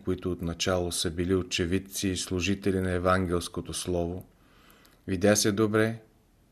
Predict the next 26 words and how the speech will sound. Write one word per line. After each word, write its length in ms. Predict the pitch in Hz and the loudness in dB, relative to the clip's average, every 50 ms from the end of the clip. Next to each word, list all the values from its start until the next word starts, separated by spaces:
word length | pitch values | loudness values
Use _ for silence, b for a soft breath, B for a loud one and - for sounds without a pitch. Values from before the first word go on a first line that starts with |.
| _ _ _ _ - | _ _ _ _ -2
и 60 | 104 | 0
на 160 | 98 95 95 | 2 2 2
мене, 460 | 98 101 101 104 98 87 78 78 - - _ _ | 4 4 4 4 4 2 -2 -6 -10 -16 _ _
който 320 | - 87 90 90 - - 87 | -2 0 0 0 0 -2 -4
изследвах 560 | 85 - - - 92 95 92 87 90 82 - | -4 -2 0 0 2 2 2 0 -2 -6 -8
подробно 640 | - - 90 85 - 95 95 92 90 87 85 82 | -6 -6 -4 0 2 4 4 4 4 2 -2 -2
всичко 500 | - - - - 104 95 - - - 98 | -4 -6 -4 -4 -4 -4 -6 -4 -2 -2
отначало, 680 | 92 - - 82 80 - - - 90 90 90 95 92 92 B B B B B B B B B - | -2 0 -2 -6 -4 -2 0 2 2 2 2 0 -2 -6 B B B B B B B B B -8
да 80 | 95 | -8
ти 160 | 92 - - | -6 -4 -4
напиша 640 | 92 87 82 - - 110 107 - - 110 110 107 107 - - - - - | -4 -4 -4 0 0 0 2 2 0 0 -2 -4 -6 -10 -16 -20 -18 -10
наред 500 | 90 90 92 90 90 90 95 101 101 95 | -6 -2 0 2 2 4 4 4 2 2
за 180 | 92 90 92 90 | -2 -4 -4 -4
това, 420 | 90 - 92 87 87 87 87 85 b b b b b b - | -2 -2 -2 0 0 0 -2 -4 b b b b b b -10
почтенни 640 | 80 78 - - - - 95 92 92 90 90 90 85 | -8 -2 -2 -2 0 2 0 0 2 0 -2 -2 -4
Теофиле.“ 640 | - - 80 73 71 - - - 82 73 71 78 - B B B B B B B B | -4 -4 -4 -4 -4 -8 -6 -4 -4 -4 -4 -8 -14 B B B B B B B B
Следователно, 800 | - - - 80 76 82 82 87 87 85 - 101 98 104 110 113 113 - - b b b b b b b b b - | -8 -6 -4 -2 -2 0 0 0 0 0 0 -2 -2 -2 -2 -4 -8 -10 -18 b b b b b b b b b -4
Лука 420 | 87 87 87 87 - 104 101 101 | -2 -2 -2 0 2 4 4 4
ни 180 | 101 98 98 - | 4 2 2 0
предава 440 | 95 92 87 95 95 95 95 95 | -2 0 2 4 4 4 4 2
онова, 500 | 95 92 92 90 87 90 92 95 107 113 - b b b b b b b | 2 0 0 0 0 0 0 -2 -2 -6 -12 b b b b b b b
което 300 | - - 95 92 - - | -2 0 0 0 -2 -4
са 180 | - - - 95 | -6 -4 -2 -2
му 200 | 90 87 - - | -2 -2 -4 -4
предали 400 | - 90 87 90 92 95 92 90 | -2 0 2 2 2 2 2 0
тези, 480 | - - 101 95 95 90 95 101 98 | -2 0 0 0 2 0 -2 -4 -6